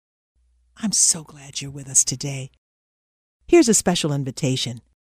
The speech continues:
Roxbury Presbyterian Church is marking one hundred thirty years of worshiping God and serving his people,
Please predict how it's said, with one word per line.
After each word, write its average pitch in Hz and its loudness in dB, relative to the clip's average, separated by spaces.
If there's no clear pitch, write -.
Roxbury 294 4
Presbyterian 208 -2
Church 294 -6
is 185 -8
marking 196 0
one 311 6
hundred 233 2
thirty 359 6
years 311 6
of 156 -6
worshiping 214 4
God 269 4
and 175 -4
serving 269 2
his 208 4
people, 139 -2